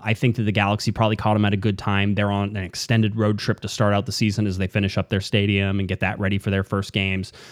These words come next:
Um, so all those things I think worked in the Galaxy favors.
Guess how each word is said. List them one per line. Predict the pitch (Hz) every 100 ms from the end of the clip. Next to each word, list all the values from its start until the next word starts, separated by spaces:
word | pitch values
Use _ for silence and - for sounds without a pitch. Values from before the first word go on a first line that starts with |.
| - 107
Um, | 98 95 95
so | - 127 104 92
all | 110 139
those | 165 139 -
things | 123
I | 107
think | 117 104
worked | 127 123
in | 113
the | 104
Galaxy | 98 101 -
favors. | - 143 135